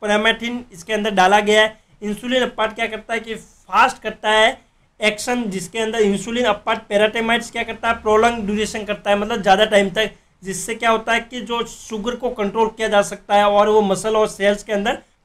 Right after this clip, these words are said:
fat को suppression करता है और sugar level liver के अंदर proper रखता है।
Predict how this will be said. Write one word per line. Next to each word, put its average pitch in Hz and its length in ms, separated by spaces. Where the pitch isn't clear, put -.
fat 208 220
को 233 80
suppression 208 540
करता 202 320
है 214 80
और 214 300
sugar 196 340
level 214 320
liver 196 280
के 220 120
अंदर 214 200
proper 202 380
रखता 185 320
है। 180 80